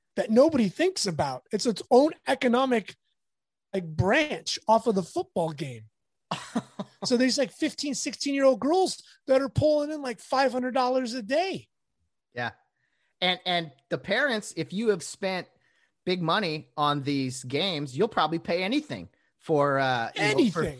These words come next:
Speaker 2: <laughs> their babysitting. <laughs> That's a,
Speaker 1: Yeah.
Speaker 2: that's a great story, man.
Speaker 1: Yeah. I ain't bringing no kid to some Ohio State game. Sit there. This is too important, son. I was just like, "Oh, boy."
Speaker 2: Yeah.
Speaker 1: Oh, boy.
Speaker 2: Yeah.
Speaker 1: Yeah, those are the,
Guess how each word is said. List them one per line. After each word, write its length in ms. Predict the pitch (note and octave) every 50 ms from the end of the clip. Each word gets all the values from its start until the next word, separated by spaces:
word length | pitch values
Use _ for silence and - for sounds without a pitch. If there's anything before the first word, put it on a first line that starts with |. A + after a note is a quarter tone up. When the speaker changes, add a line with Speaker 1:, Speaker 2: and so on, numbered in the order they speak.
| -
Speaker 2:
<laughs> 60 | - -
their 120 | C4+ -
babysitting. 920 | - - A#3+ A3 G3 - - G3+ - - - - F3+ F3 - F3+ F#3+ - - _
<laughs> 120 | - A#3+ - - - - - - _ - - _ - - - - - _ _ -
That's 160 | G4 G4+ G4
a, 40 | D#4+
Speaker 1:
Yeah. 160 | G3 C#3+ B2 - _ _ _ _ _ _ -
Speaker 2:
that's 120 | D4+ D4 D4
a 20 |
great 240 | A#3+ G#3 A3 A3 A3
story, 380 | - - G#3+ A3+ C#4 D#4 G#3+
man. 360 | D#3 C#3 C3 D3 E3 G3+ A#3 - _ _ _ _ _ _ _ -
Speaker 1:
Yeah. 360 | E4 F4+ E4+ C4+ F#3 C#3 C3 G3 D4
I 40 | F#4
ain't 160 | F#4+ E4+ D4+
bringing 220 | - C#4+ C#4+ C4+ B3+
no 120 | B3 A#3+
kid 320 | A#3+ - - D#4+ D4 C4
to 100 | - A#3+
some 260 | - - - D4+ D4 B3
Ohio 360 | G#3 F#3+ C#4 C#4+ C#4+ C4+ B3
State 380 | A3 - - E4 F4+ G4 F#4 -
game. 320 | - A3+ G#3+ A3+ D4 D4+ _ _ - - - _ -
Sit 320 | - - C4 B3 B3 -
there. 380 | B3+ A#3 C4 D#4+ E4+ C#4+ G3 F3+ - -
This 140 | F#4 G4
is 80 | D#4+ B3
too 200 | - - E4+ F4
important, 520 | D4+ D4+ - G#4 A4 A4 G4 C4+ A3+ G3
son. 360 | - - - - - G4+ G4 F4+ _ _ _ -
I 100 | B3+ B3
was 120 | B3 A3+
just 100 | A3+ A3+
like, 120 | G#3+ A3 C4+
"Oh, 240 | C#4 G#3 - F4 C#4+
boy." 360 | A3 G#3+ A3 B3 C#4+ C4+ - - _ _ _ _ _ _ _ _
Speaker 2:
Yeah. 240 | - F3+ F#3+ - C4+ D4+
Speaker 1:
Oh, 200 | D#4 D#4 D4+ A#3
boy. 400 | F#3 G3 G3 G#3+ G#3+ G#3+ G3+ - _ _ _ _ - - _ -
Speaker 2:
Yeah. 220 | - D#3 D#3 D3+ C#3
Speaker 1:
Yeah, 240 | G#3+ G#3 - A#3+ A3+
those 280 | A#3 C#4 E4+ F4+ F4+ G4+
are 60 | F#4+
the, 260 | F#4 F4 C#4+ A3+